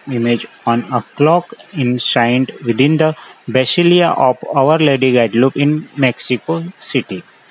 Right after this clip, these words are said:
The Basilica is most visited Catholic pilgrim site in the world and the world's third most visited sac-, sacred site. Our Lady of Guadalupe Day is, is on twelfth December.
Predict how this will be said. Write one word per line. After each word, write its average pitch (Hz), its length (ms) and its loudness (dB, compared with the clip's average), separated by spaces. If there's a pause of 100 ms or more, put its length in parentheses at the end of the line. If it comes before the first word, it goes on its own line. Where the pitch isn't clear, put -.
(220)
The 120 280 0 (100)
Basilica 175 680 2
is 120 260 -4
most 151 320 0
visited 123 540 2
Catholic 120 460 2 (100)
pilgrim 123 460 0 (320)
site 123 380 -2
in 117 160 0
the 113 120 2
world 131 400 2
and 139 260 0
the 160 140 0 (380)
world's 165 560 0 (260)
third 180 340 0
most 131 380 0
visited 120 480 2
sac-, 110 420 -2 (320)
sacred 127 380 -10 (180)
site. 92 440 -8 (840)
Our 123 220 4
Lady 127 340 4
of 131 180 2
Guadalupe 123 460 0
Day 147 200 0 (400)
is, 123 200 2
is 127 560 0
on 160 320 0 (140)
twelfth 180 300 2
December. 101 520 -2